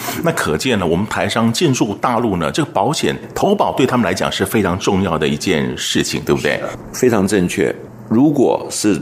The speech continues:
Speaker 2: 落地在那边做一个长期的台商，可以在那边购买保险，看清楚自己的保险契约，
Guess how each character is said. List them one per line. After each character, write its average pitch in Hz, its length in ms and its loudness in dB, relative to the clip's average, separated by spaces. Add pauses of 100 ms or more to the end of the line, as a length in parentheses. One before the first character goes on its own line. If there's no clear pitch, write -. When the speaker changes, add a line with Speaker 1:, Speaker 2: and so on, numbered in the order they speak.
Speaker 2:
落 107 240 4
地 82 360 -2
在 92 200 0
那 85 140 2
边 85 220 2
做 82 260 2
一 76 120 2
个 71 100 2
长 76 300 0
期 - 160 -2
的 65 80 -2
台 - 200 -2
商， 73 380 0 (300)
可 - 200 2
以 95 140 4
在 80 180 2
那 76 80 2
边 76 200 4
购 82 160 0
买 64 160 0
保 57 240 0
险， - 280 0 (300)
看 107 260 0
清 92 240 2
楚 69 200 2
自 - 120 -2
己 76 140 2
的 67 100 2
保 69 200 2
险 65 200 0
契 85 240 0
约， 80 320 4